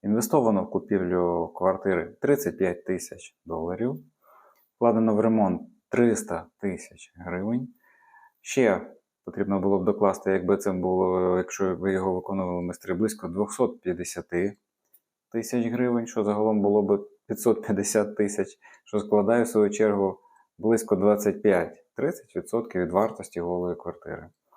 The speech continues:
Е, ця квартира в нас наразі не для продажу. Зараз тут, е, мешкає чудова молода людина, вже місяць, яка, люб'язно дозволила зробити цей запис. Паралельно, е,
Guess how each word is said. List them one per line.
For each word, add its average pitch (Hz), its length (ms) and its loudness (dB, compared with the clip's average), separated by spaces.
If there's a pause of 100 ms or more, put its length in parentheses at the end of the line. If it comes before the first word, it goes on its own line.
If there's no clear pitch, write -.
(840)
Е, 95 280 0
ця 120 180 4
квартира 107 540 4
в 95 60 2
нас 98 420 0
наразі 92 640 2
не 101 160 2
для 87 160 0
продажу. 120 560 -2
Зараз 98 260 0
тут, - 260 -18
е, 87 300 -6
мешкає 90 400 -6
чудова 87 640 -4 (260)
молода 90 340 -8
людина, 110 360 -2
вже 95 160 -2
місяць, 101 400 -2
яка, 92 220 -4
люб'язно 92 420 -2
дозволила 90 560 -2
зробити 85 420 -12
цей 82 200 -18
запис. 80 400 -12 (760)
Паралельно, 104 800 4 (140)
е, 92 60 -20